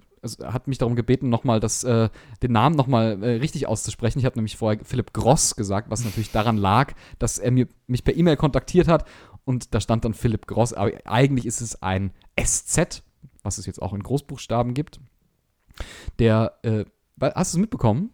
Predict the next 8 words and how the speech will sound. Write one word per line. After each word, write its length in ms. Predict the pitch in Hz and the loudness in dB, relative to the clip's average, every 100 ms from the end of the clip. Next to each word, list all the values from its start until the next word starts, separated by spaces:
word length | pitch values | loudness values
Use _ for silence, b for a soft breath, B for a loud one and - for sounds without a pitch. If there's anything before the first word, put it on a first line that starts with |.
| _ _ _ _ _ _ _ | _ _ _ _ _ _ _
Das, 300 | - 117 - - | -6 -6 -6 -6
das 180 | 113 | -6
große, 400 | - 131 226 - - | 0 6 6 4 -4
großgeschriebene 680 | 120 202 190 - 165 156 | 0 0 0 -4 -2 -2
S 180 | 131 - | -2 -2
Z 280 | - 175 - | -2 -2 -2
wurde 200 | 104 101 | 0 0
in, 300 | 101 101 | -4 -8